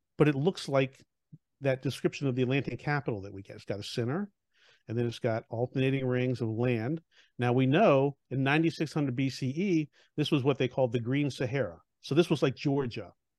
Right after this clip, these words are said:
good solid rain, really good agriculture fields and all of that. This was a lake. This i-, is about ten miles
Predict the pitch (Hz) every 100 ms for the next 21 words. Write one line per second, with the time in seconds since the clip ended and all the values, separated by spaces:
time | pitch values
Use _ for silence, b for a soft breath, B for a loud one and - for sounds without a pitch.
0 | _ - 160 143 - 147 143 120 139 151
1 | 151 151 143 b _ - 127 180 156 127
2 | 131 135 117 123 135 135 131 - 123 143
3 | 131 127 123 120 117 110 113 113 b b
4 | b - 113 196 196 160 - - - _
5 | _ _ _ _ _ _ - 113 107 170
6 | 120 - _ _ _ _ _ _ _ _
7 | _ _ _ _ _ _ _ _ _ _
8 | _ _ _ _ 117 117 180 190 - -
9 | 143 - 123 131 120 - 160 151 135 127
10 | 123 139 196